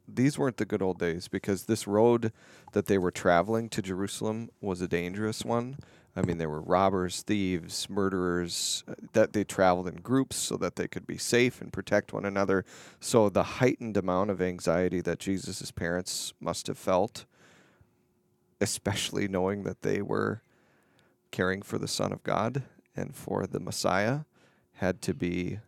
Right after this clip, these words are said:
they had to be very, very scared. Um, and there's this really interesting passage in, in the previous little snippet where they, they meet a man named Simeon, at,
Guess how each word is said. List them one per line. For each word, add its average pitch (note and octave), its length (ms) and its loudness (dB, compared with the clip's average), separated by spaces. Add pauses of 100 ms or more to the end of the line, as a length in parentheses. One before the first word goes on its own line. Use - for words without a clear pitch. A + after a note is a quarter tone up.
(260)
they G#2+ 100 4
had G#2 200 4
to - 80 -8
be F2 140 -2
very, E2 280 -2
very G1+ 220 -4
scared. - 540 -2 (520)
Um, E2+ 280 0 (360)
and A#2+ 140 6
there's A#2+ 180 6
this A2+ 220 0
really A#2+ 240 4
interesting G2 840 -4 (960)
passage G2+ 720 2 (100)
in, F2+ 400 -4 (880)
in G2 120 2
the F#2 60 -2
previous G2 560 2
little F#2+ 280 4
snippet - 840 -2
where E2 520 2 (220)
they, - 140 0
they G#2 200 0
meet G2+ 180 0
a F#2 60 0
man F2+ 260 0
named F2+ 200 -4
Simeon, F#2+ 540 -2 (140)
at, A2+ 200 6